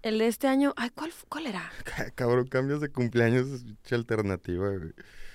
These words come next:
Speaker 1: Sí, no, mi año nuevo es en mi cumpleaños, entonces yo dedico
Speaker 2: ¿Cuándo es tu cumple?
Speaker 1: el treinta de junio.
Speaker 2: Ok.
Speaker 1: No me
Speaker 2: Ya,
Speaker 1: acuerdo en qué
Speaker 2: ya.
Speaker 1: estaba trabajando este año, es que es como, el, el título es en lo que voy a trabajar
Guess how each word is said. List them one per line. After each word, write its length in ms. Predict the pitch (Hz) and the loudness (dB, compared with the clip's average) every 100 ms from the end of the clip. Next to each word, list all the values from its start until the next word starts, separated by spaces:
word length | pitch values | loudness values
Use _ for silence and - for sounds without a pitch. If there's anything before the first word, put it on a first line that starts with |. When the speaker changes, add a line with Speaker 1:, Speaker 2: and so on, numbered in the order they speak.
| - - | -14 -4
Speaker 1:
Sí, 200 | 277 311 | 2 4
no, 160 | 339 | 6
mi 100 | 285 | 6
año 180 | 214 208 | 4 4
nuevo 180 | 208 214 | 2 2
es 60 | 254 | 2
en 80 | |
mi 60 | 302 | 0
cumpleaños, 680 | 220 202 208 269 226 180 - | -2 0 2 2 0 -4 -10
entonces 380 | 233 202 202 214 | -10 -6 -4 -2
yo 300 | 214 214 214 | 0 0 0
dedico 720 | 208 208 196 208 202 185 175 _ | -2 -4 -4 -2 -2 -4 -8 _
Speaker 2:
¿Cuándo 180 | - 131 | -4 -4
es 60 | 156 | -2
tu 80 | 135 | -2
cumple? 280 | 143 185 - - | 0 -2 -6 -16
Speaker 1:
el 120 | - - | -16 -8
treinta 320 | 190 190 196 | -6 -4 -6
de 80 | 190 | -6
junio. 380 | - 214 247 - _ _ _ _ - | -8 -8 -10 -14 _ _ _ _ -6
Speaker 2:
Ok. 200 | 87 90 85 - _ _ _ - _ _ | -2 0 -2 -6 _ _ _ -20 _ _
Speaker 1:
No 80 | - | 0
me 60 | |
Speaker 2:
Ya, 40 | 311 | 4
Speaker 1:
acuerdo 180 | 320 320 | 4 4
en 60 | |
qué 60 | 330 | 2
Speaker 2:
ya. 20 | |
Speaker 1:
estaba 220 | - 302 302 | 2 0 0
trabajando 460 | 269 247 247 247 | 0 0 -2 -2
este 160 | 247 247 | -2 -4
año, 120 | 233 | -4
es 100 | 214 | -6
que 100 | - | -10
es 60 | 233 | -8
como, 340 | 233 214 208 - _ _ _ | -4 -4 -4 -8 _ _ _
el, 240 | - 233 226 | -6 -4 -2
el 160 | 220 214 | -4 -4
título 360 | 247 - 269 269 | -6 -4 -2 0
es 200 | 220 220 | -2 -2
en 80 | |
lo 80 | 214 | -4
que 100 | - | -4
voy 120 | 196 | -6
a 40 | 190 | -6
trabajar 440 | - 208 - - | -8 -10 -12 -18